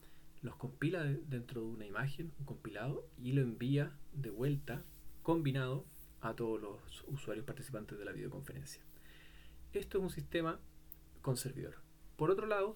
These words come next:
también existen sistemas de videoconferencia peer-to-peer, P dos P, que significa par a par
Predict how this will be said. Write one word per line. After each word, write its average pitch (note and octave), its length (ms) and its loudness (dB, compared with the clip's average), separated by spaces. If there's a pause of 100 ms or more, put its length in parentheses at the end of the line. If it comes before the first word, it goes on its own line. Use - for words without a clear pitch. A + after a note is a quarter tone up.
(140)
también A#2+ 420 4
existen G3+ 380 -4
sistemas C#3+ 400 2
de D3 80 2
videoconferencia C3 800 2 (240)
peer-to-peer, C3+ 920 4 (300)
P C3 280 6
dos B2+ 500 0
P, - 220 4 (140)
que B2 100 -6
significa C3+ 400 2 (140)
par A#2+ 260 0
a C3 180 2
par D3+ 260 2